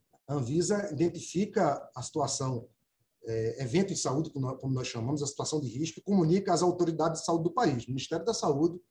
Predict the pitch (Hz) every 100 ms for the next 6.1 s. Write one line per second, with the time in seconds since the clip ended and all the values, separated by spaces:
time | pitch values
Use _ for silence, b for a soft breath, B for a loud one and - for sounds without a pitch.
0 | _ - 143 147 160 208 - 214 208 156
1 | 170 233 - _ _ _ _ _ _ -
2 | 120 113 110 104 - - 180 - 127 156
3 | 185 131 - 127 123 - 151 160 196 -
4 | 170 143 120 147 208 - 143 180 - 165
5 | 156 185 247 - 190 185 190 - 214 131